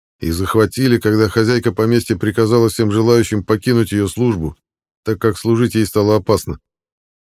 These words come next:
По дороге из поместья их и взяли. После пыток заключили под стражу, а теперь вывели на то место, которое хорошо видно из поместья, и казнили,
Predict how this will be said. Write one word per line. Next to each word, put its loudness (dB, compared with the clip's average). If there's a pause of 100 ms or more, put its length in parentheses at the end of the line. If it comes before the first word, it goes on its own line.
(440)
По -8
дороге 0
из -2
поместья 2
их 0
и 0
взяли. 2 (880)
После 0
пыток 0
заключили 0
под 0
стражу, 2
а 2
теперь -2
вывели 2
на 4
то -2
место, 0
которое 0
хорошо 0
видно 2
из -4
поместья, 0
и 2
казнили, 0